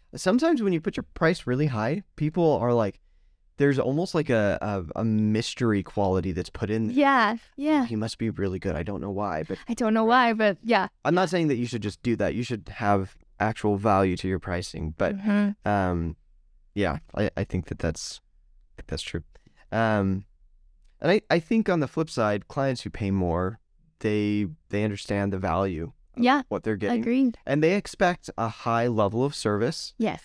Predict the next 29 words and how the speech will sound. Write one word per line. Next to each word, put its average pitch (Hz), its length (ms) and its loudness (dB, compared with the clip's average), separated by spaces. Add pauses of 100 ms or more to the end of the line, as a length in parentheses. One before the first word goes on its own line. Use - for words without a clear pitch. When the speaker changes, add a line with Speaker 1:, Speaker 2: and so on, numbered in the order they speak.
(160)
Speaker 1:
Uh, 110 500 2 (800)
but 127 260 4 (500)
I've 131 360 0
found 131 400 2
that 110 160 0 (120)
you 113 280 -2
can 117 300 -2 (520)
charge 139 580 0 (440)
what 120 220 0
you're 170 120 2
worth 117 320 0 (800)
and 120 240 2
still 127 720 0 (200)
over, 110 580 0 (800)
uh, 85 460 0
what's - 180 -8
it - 40 -16
called? 78 240 -2 (120)
Speaker 2:
Over-deliver. 196 680 -2
Speaker 1:
Over-deliver. 120 600 2
You 123 180 0
can 143 140 -4
still 139 440 -2
over-deliver. 107 840 0
They 113 100 0
can 110 140 -2
have 117 180 0
high 123 240 0
expectations, 110 840 -4